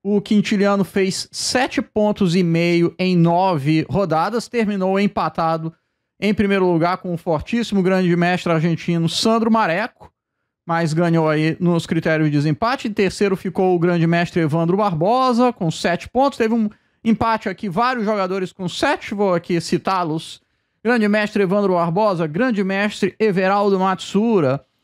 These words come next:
grande mestre Iago Santiago, mestre Fid Eduardo Marra, que está aí de volta aos tabuleiros, muito bem.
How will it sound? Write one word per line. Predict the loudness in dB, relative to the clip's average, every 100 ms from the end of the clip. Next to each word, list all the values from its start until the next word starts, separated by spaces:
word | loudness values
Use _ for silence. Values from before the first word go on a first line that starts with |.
| -20 -20 _ _
grande | 0 2 2 2
mestre | 2 2 0 -2 -2
Iago | 0 2 0 -2
Santiago, | -2 -4 -2 -2 0 2 2 0 -4 -4
mestre | -2 0 0 0 0
Fid | -2 2 4 4 4
Eduardo | 2 2 2 0 0
Marra, | 0 2 4 2 0 -2 -2 -6
que | -14
está | -10 -2
aí | 0 2
de | 4
volta | 2 2 2 2 0 -2
aos | -4
tabuleiros, | -4 -4 -2 0 2 2 0 -2
muito | 0 0 2
bem. | 0 2 2 2